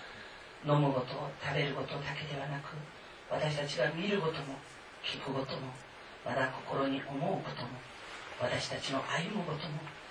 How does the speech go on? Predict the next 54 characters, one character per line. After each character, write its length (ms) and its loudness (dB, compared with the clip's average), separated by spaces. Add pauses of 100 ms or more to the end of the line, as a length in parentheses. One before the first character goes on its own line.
(280)
私 300 4
た 80 2
ち 140 -4
の 100 -4 (100)
働 420 2
く 80 -2
こ 60 0
と 160 -4
も、 160 -4 (520)
主 260 8
よ、 80 6 (520)
イ 100 4
エ 60 6
ス・ 240 0
キ 120 0
リ 100 0
ス 120 -4
ト 80 0
の 280 -2
皆 160 -2
に 80 -2
よ 60 0
っ 220 -8
て 120 -6 (140)
父 240 0
に 200 -2
感 240 4
謝 200 2
し 100 -2
て、 180 -4 (520)
見 140 6
て 240 -4
聞 440 -2
い 60 -8
て、 80 -2 (840)
心 420 2
に 120 2 (100)
思 120 2 (160)
い、 40 2 (800)
そ 280 0
し 100 4
て 100 0
考 300 4
え 260 0
て、 200 -6 (560)
そ 240 4
し 100 4
て 120 0
そ 180 0
の 60 2
道 40 2
を 60 2
行 100 0
き、 680 0